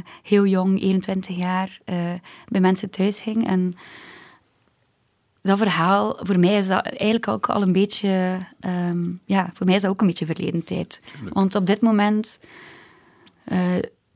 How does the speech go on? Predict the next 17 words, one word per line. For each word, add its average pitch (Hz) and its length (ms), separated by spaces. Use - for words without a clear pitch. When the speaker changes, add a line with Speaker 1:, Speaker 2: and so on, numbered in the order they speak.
Speaker 1:
kijk 202 220
ik - 100
op 185 120
een 190 60
heel 185 180
andere 208 280
manier 233 400
ook 226 160
naar 202 260
de 190 120
wereld 220 500
en 190 160
naar 180 200
de 175 80
fotografiewereld 220 840
in 196 120
specifiek. - 640